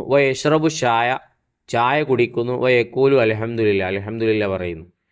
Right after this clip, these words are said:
ഇതിൽ നിന്ന് മുളാരിയായ ഫീലിനെ തിരഞ്ഞെടുക്കാനാണ്. മുളാരിയായ ഫീലിൻ്റെ മുമ്പിൽ ഒന്നെങ്കിൽ യാ ഉണ്ടാകും,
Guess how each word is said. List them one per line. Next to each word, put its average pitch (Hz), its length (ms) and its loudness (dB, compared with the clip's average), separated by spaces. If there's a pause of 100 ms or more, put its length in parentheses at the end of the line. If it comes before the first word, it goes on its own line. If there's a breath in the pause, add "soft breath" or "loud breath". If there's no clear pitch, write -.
(340)
ഇതിൽ 202 240 4
നിന്ന് 160 340 2
മുളാരിയായ 151 720 2
ഫീലിനെ 123 420 0
തിരഞ്ഞെടുക്കാനാണ്. 104 920 -2
മുളാരിയായ 180 720 2 (100)
ഫീലിൻ്റെ 131 680 2
മുമ്പിൽ 113 420 -2 (480)
ഒന്നെങ്കിൽ 156 420 2 (260)
യാ 143 220 2 (160)
ഉണ്ടാകും, 113 480 -2